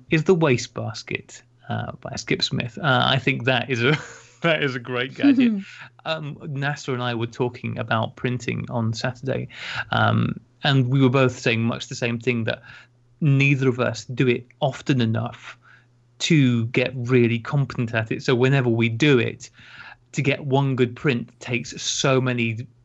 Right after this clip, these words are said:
Speaker 1: misprints. Uh, so yes, the waste bin gets an awful lot of use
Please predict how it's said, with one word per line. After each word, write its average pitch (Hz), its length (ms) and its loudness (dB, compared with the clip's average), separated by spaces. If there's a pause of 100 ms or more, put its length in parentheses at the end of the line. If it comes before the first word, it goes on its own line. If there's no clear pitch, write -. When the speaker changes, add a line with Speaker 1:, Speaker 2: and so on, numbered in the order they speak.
(220)
Speaker 1:
misprints. 135 1120 0 (160)
Uh, 117 280 0
so 131 120 -4
yes, 120 320 0
the 127 120 2
waste 127 320 0
bin 117 200 0
gets 117 260 -2 (100)
an 196 140 -2 (160)
awful 240 360 0
lot 117 180 0
of 117 160 -10
use 110 300 -6